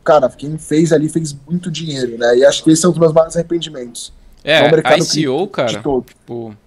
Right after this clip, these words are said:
Speaker 2: é uma oportunidade muito foda, só que tem que tá no bull market também, né? Tem que tá no bull market, né?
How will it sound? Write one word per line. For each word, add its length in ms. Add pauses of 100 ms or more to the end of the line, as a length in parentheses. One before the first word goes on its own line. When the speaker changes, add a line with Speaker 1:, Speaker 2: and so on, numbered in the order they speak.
(240)
Speaker 2:
é 120
uma 300
oportunidade 640
muito 260
foda, 200
só 80
que 80
tem 120
que 60
tá 100
no 80
bull 200
market 360
também, 320
né? 180
Tem 120
que 60
tá 80
no 60
bull 160
market, 360
né? 100